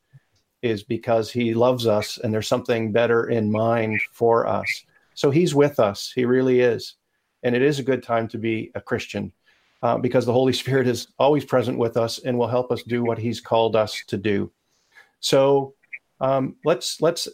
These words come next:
ask the Lord to help elevate our faith and elevate our trust so that we're not, uh, stirring up anxiety within ourselves or those expectations, and really, um,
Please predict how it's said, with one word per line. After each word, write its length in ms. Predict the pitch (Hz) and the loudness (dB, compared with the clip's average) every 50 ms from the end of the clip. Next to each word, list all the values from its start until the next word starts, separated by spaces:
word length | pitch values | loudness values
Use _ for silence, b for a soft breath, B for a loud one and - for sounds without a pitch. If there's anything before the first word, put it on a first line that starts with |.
| - - | -6 -2
ask 280 | 147 147 151 156 - - | 0 2 2 0 0 -2
the 80 | - 147 | -2 0
Lord 280 | 135 139 135 139 131 | 2 2 2 0 0
to 60 | 135 | 0
help 180 | 120 139 135 135 - | 0 0 0 0 0
elevate 380 | 135 123 135 135 127 135 131 131 | 0 0 0 2 0 0 2 2
our 140 | 135 135 131 | 2 0 0
faith 400 | - 139 120 123 127 127 - 127 | 0 2 2 2 2 0 -2 -2
and 100 | 120 113 | -2 0
elevate 460 | 113 113 120 120 123 127 127 131 139 | 0 0 0 0 0 0 0 0 0
our 180 | 135 135 139 | 0 0 -2
trust 560 | 139 - - 123 107 120 139 - - - - _ _ _ _ _ _ _ _ | -4 -2 0 0 0 0 0 -4 -10 -16 -18 _ _ _ _ _ _ _ _
so 320 | - - - 131 131 131 | -6 -2 0 2 2 4
that 200 | 139 135 131 - | 4 2 2 2
we're 160 | 131 123 127 | 2 0 0
not, 300 | 123 123 123 131 131 131 - - _ - - 123 | 2 2 2 2 0 0 -2 -6 _ -8 -6 -4
uh, 460 | 120 120 117 117 117 117 117 120 - - - _ _ _ | -2 0 0 -2 -2 -4 -4 -6 -8 -10 -16 _ _ _
stirring 540 | - - - - 127 123 131 131 131 131 | -16 -10 -4 0 2 2 4 4 2 2
up 140 | 123 - - - - | 0 -2 -4 -4 -2
anxiety 680 | 131 127 123 117 113 117 113 117 117 120 120 123 123 123 | 0 0 0 0 2 2 4 4 4 4 4 2 2 0
within 360 | 120 117 113 117 127 123 127 - - | 0 0 0 -2 0 0 -2 -4 -4
ourselves 800 | 120 120 123 123 - - 127 117 113 110 113 117 123 - - - | -2 0 0 0 0 0 2 2 4 2 2 0 -4 -10 -8 -6
or 120 | 123 120 | -2 0
those 200 | 123 123 123 131 | 0 0 2 0
expectations, 960 | 127 120 - - 127 117 120 - 120 117 110 - - 110 104 107 107 - - _ b b b b b b b b | 0 -2 -2 -2 -4 -2 0 0 0 0 0 -2 -4 -4 -4 -4 -6 -10 -16 _ b b b b b b b b
and 220 | 120 117 117 117 | 0 2 2 2
really, 560 | 120 127 139 139 143 139 139 139 139 139 - - _ - | 2 2 4 4 4 2 2 0 -2 -6 -8 -12 _ -4
um, 440 | 127 127 127 127 127 123 123 123 123 | -2 0 0 0 0 0 -2 -4 -6